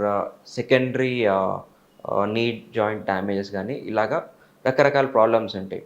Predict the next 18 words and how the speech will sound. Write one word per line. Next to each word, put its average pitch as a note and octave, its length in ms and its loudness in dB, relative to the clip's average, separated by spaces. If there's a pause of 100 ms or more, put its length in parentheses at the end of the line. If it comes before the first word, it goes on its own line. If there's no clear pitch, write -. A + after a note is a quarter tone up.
So - 80 -4 (100)
ఇవన్నీ D3 480 4
ఏజ్ C#3 240 6
రిలేటెడ్ C3+ 420 2
ప్రాబ్లమ్స్ G#2+ 440 0
కానీ, G#2+ 340 -4 (300)
డీజనరేటెడ్ C3 580 4
కండిషన్స్ G2 520 -2
ఉంటాయి. - 220 -20 (240)
కొంతమందికి D#3 600 0
కీళ్ళ C#3+ 360 0
వాతం A#2 600 0 (120)
అంటే G#2 380 -8
రుమటైడ్ A#2 380 2
ఆర్థరైటిస్ G#2+ 560 0
ఉండొచ్చు, G#2 340 -10
సోరియాటిక్ A#2 560 2
ఆర్థరైటిస్, G2+ 400 -2